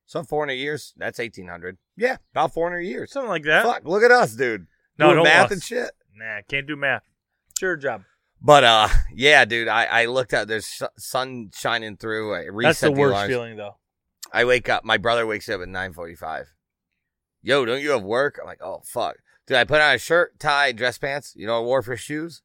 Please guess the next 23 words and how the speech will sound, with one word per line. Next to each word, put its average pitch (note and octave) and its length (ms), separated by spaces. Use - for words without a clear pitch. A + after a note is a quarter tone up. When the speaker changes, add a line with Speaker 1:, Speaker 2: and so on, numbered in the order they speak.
Speaker 1:
You A2 140
know B2 200
what B2+ 140
the - 60
fuck F2 200
I E2 60
wore F2 220
for D#2+ 120
shoes. G2 280
Speaker 2:
Not, C3 260
not C3 340
dress F3 300
shoes. B2+ 400
Speaker 1:
Nah, G#2+ 300
I G#2+ 100
put A#2 160
on A2+ 60
my G#2 140
L A2 220
L G#2+ 100
Bean A2 240
moccasins, G#2 720
dude. G#2 320